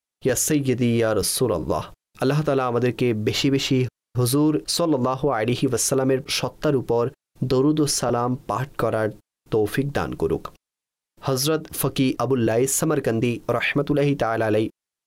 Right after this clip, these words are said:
বর্ণনা করেছেন, হযরত হামিদ বিন ইয়াহিয়া রাহমাতুল্লাহি তাআলা আলাইহি বলেছেন,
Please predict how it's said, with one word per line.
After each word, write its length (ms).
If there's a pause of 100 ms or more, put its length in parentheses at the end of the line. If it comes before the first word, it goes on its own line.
(760)
বর্ণনা 340
করেছেন, 460 (1200)
হযরত 440 (280)
হামিদ 420
বিন 240
ইয়াহিয়া 720 (340)
রাহমাতুল্লাহি 680
তাআলা 300
আলাইহি 280
বলেছেন, 500